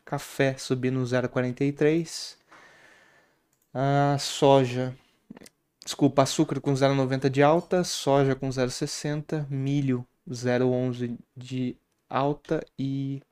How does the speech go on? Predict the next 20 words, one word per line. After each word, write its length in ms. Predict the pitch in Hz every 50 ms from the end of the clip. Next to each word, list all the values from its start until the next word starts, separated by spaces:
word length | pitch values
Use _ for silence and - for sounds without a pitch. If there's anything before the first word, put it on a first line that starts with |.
| _ _ -
por 140 | - 135 131
fim, 240 | - - - 135
o 60 | 135 131
trigo 360 | - - 131 131 127 135 131
zero 300 | 123 120 123 123 123 123
quarenta 300 | - 131 127 123 - 143
e 60 | 147
três, 520 | 143 - - 147 147 151 - - - - -
um 80 | 135
dia 160 | 135 127 123 120
de 100 | 120 127
recuperação. 640 | 131 131 - - 131 139 151 - - - 156 160 - _ _ _ - - - - - - - - - - - - - - - - _ _ _ _ _ _ _ - 139
E, 440 | 135 143 143 143 147 147 147 143 143
por 160 | - 175 185
fim, 420 | 180 180 - - 175 175 190 196 190 - _ _ -
mercado 400 | 143 143 143 143 - 143 139 127
de 80 | 143
energia, 500 | 147 151 160 160 147 139 135 143 156 156
petróleo 540 | 156 - 151 147 - - 139 135 143 143 143
com 160 | 143 - 147